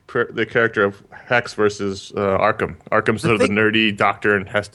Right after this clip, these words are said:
Speaker 1: Hex is Hex. So it was
Speaker 2: I know,
Speaker 1: very
Speaker 2: but, like,
Speaker 1: fun.
Speaker 2: right as soon as, as soon as Hex walks in, like, the guy is just staring at him.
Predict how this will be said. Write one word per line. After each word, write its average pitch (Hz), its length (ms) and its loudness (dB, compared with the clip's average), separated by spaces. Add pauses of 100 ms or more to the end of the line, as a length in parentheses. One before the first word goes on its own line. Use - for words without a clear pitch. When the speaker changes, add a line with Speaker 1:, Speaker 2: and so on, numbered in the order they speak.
Speaker 1:
Hex 101 260 -4
is 95 140 -6
Hex. - 280 -2
So 82 240 -2
it 80 40 -2
was 85 100 -4
Speaker 2:
I 131 60 2
know, 156 80 2
Speaker 1:
very 160 80 2
Speaker 2:
but, 143 100 2
like, 123 140 0
Speaker 1:
fun. 120 80 -4
Speaker 2:
right 143 100 2
as 139 100 -2
soon 143 220 0
as, 123 140 2
as 117 200 0
soon 135 160 4
as 120 100 2
Hex 123 240 0
walks 113 320 0
in, 117 260 0
like, 107 280 0
the 107 80 0
guy 95 260 4
is 95 140 2
just - 160 -6
staring 92 320 0
at 104 160 4
him. 117 200 0